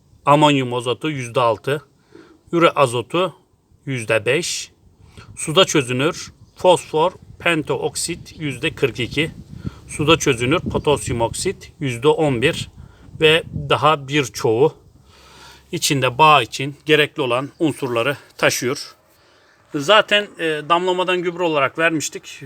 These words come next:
E, yaprak gübresiyle de biraz daha bağın sürek yapmasını ve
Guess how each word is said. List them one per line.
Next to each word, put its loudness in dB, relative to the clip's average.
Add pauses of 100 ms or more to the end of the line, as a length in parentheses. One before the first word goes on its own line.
(140)
E, -8
yaprak -4
gübresiyle -4
de -4
biraz 0
daha 0 (580)
bağın 4
sürek 0
yapmasını -4 (420)
ve 0